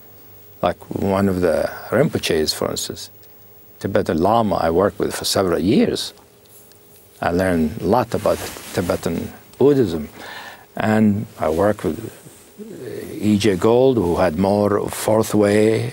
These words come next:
orientation and, uh, and, uh, also Sufi orientation. I worked with another person who was more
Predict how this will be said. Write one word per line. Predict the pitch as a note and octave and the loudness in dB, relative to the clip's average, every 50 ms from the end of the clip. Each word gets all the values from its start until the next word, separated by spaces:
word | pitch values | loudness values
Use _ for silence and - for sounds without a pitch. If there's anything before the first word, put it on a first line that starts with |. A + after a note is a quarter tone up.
| - - G#3 | -10 -12 -8
orientation | F3+ A#2+ F#2+ G2 G2 G2+ G2+ G2+ - A2 G#2+ G#2 G2+ - - A2+ B2 C3 C3 B2+ | -4 0 0 2 2 2 2 0 2 2 2 2 2 2 0 0 0 0 -2 -2
and, | A#2 - F#2 F2 E2+ - E2+ - | -2 -2 -2 -2 -2 -2 -2 -2
uh, | F2 F2 E2+ E2+ E2+ E2+ E2+ E2 - - - - - - - - - - - - - - - - - - | -2 0 0 -2 -2 -4 -4 -6 -8 -14 -18 -20 -20 -20 -20 -20 -20 -20 -20 -20 -20 -20 -20 -20 -20 -14
and, | - - F2 F2 F2 E2+ E2 E2 | -8 -4 -4 -2 0 0 0 0
uh, | E2+ E2+ E2+ G1+ G1+ G1+ G1+ G1+ G1+ G1+ G1+ G1+ G1+ G1+ G1+ G1+ G1+ G1+ G1+ G1+ G1+ G1+ G1+ - - - - - - - _ - | 0 0 0 0 -2 -2 -2 -2 -2 -2 -4 -4 -4 -4 -6 -6 -6 -6 -6 -6 -8 -8 -8 -10 -10 -14 -18 -20 -20 -20 _ -4
also | - G2 F#2+ F2+ - - G2+ F2+ E2+ E2 D2+ | -2 -2 -2 -2 -2 0 0 2 2 0 0
Sufi | - - - G2+ F2+ - A#2 G#2 | -2 0 0 0 2 2 2 2
orientation. | G#2+ G#2 G#2 A2 A2+ A2 - A#2 A2 G#2 - B2+ A#2+ A#2 A#2 - - - - _ _ _ _ _ - - | 2 2 2 0 0 0 0 -2 -2 -2 -4 -4 -6 -6 -8 -10 -16 -20 -20 _ _ _ _ _ -10 -6
I | - | -2
worked | F#2+ G2+ F#2 - | -2 0 0 0
with | F#2+ E2+ E2+ | 0 0 2
another | F2 F#2+ G2 G2+ G#2+ G#2+ A2 A2+ G#2+ G2+ G#2 - E3+ F3+ F3 - - - - _ - | 2 2 2 2 2 4 2 2 2 0 -2 -6 -8 -10 -12 -14 -18 -20 -20 _ -4
person | - A2+ A#2 A2+ - B2 A#2 A2 | 0 0 2 2 2 2 2 2
who | F2+ G2 | 2 2
was | G#2+ G2+ F#2+ F2 | 2 2 2 2
more | G2+ G#2 F#2+ F#2+ G2+ G#2 A2 A2+ | 0 0 2 2 2 0 0 -2